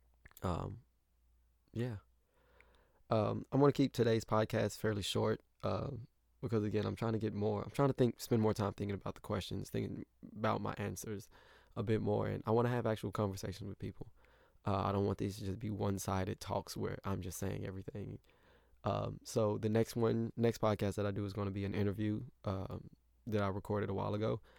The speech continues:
Uh, sat down with one of my really good friends, uh, and we had the same conversation. Uh, so, um, yeah, feel free to join in on the conversation. You all can send me a message,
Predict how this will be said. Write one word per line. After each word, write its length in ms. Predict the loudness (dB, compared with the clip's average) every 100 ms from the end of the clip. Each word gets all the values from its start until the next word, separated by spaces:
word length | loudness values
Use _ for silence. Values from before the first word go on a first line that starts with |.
| -20 -20 _
Uh, 240 | 0 2 2
sat 220 | 4 4
down 180 | 6 6
with 220 | 4 2
one 120 | 0
of 60 | 2
my 100 | 2
really 220 | 2 0
good 160 | -2 -4
friends, 520 | -2 0 0 -4 -6 -4
uh, 200 | -2 -4
and 280 | -4 -2 -2
we 120 | -2
had 140 | -2 -2
the 80 |
same 200 | -4 -4
conversation. 600 | -4 -4 -6 -8 -8 -10 -14 -20 -20 -20 _ -6
Uh, 240 | -2 0 -2
so, 440 | -4 4 6 6 2 -10 _ _ _ _ _ 0
um, 500 | 2 2 0 -4 -8 -14 _ _
yeah, 200 | -2 -2 -4 _ _ _ -6
feel 220 | 6 6
free 240 | 6 0
to 120 | 2 0
join 280 | 2 4
in 100 | 4
on 80 | 2
the 80 | 0
conversation. 800 | 0 0 0 0 0 2 0 0
You 140 | 0
all 80 | 0
can 120 | -2
send 200 | -4 -2
me 80 | -2
a 60 | -2
message, 580 | 0 0 0 -2 -2